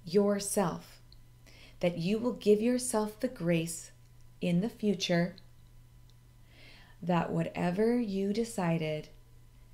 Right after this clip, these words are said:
from your past self, that you were doing the best you could at the time that, with the information that you had. So this is a mantra that I want each of you to repeat to yourself. And I even want you to go back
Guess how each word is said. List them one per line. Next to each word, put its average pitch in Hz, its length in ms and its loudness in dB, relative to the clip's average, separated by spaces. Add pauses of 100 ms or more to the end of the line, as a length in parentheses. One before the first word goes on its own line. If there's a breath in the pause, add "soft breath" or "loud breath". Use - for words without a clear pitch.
(240)
from 156 180 -2
your 196 140 -2
past 269 480 -4
self, 156 500 -6 (840 soft breath)
that - 240 -6
you 165 520 -2 (260)
were 170 140 0
doing 160 260 -4
the 147 80 -8
best 170 380 -6
you 190 100 -6
could 160 420 -8 (140)
at 160 160 -12
the - 80 -8
time 165 520 -8 (580 soft breath)
that, 175 120 -6
with 165 160 -4
the - 160 -10
information 156 600 -6
that - 160 -12
you 139 120 -10
had. - 300 -18 (1000 loud breath)
So 170 40 -4
this 185 140 -2
is 214 140 2
a 208 100 2
mantra 185 440 -4
that 156 160 -6
I 156 100 -6
want 147 300 -10
each 165 240 -6
of 185 100 -6
you 170 120 -2
to 160 280 -10
repeat 160 600 -8
to - 120 -8
yourself. 175 520 -4 (520 loud breath)
And 170 160 0
I 208 160 2 (100)
even 214 360 0
want 170 160 -2
you 170 100 -2
to 170 80 -4
go 156 240 -10
back 156 380 -8